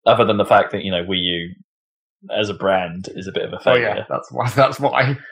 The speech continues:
Speaker 2: Also, because, like, n-, what if they make this new system that only has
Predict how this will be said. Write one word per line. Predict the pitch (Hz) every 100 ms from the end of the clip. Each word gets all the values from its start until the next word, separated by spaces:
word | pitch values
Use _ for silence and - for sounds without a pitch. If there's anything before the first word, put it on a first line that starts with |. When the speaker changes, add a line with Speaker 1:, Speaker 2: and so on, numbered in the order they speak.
| - - - - -
Speaker 2:
Also, | 175 165 156
because, | 139 139 143
like, | 131 127 131
n-, | 127 135 139 - 190 165
what | 143 147 - - -
if | 160
they | 165 143
make | 147 143
this | 131 120 - 160 143
new | 135 127
system | 113 143 131 120 107 104 104
that | 120
only | 120 117 113
has | 110 117 110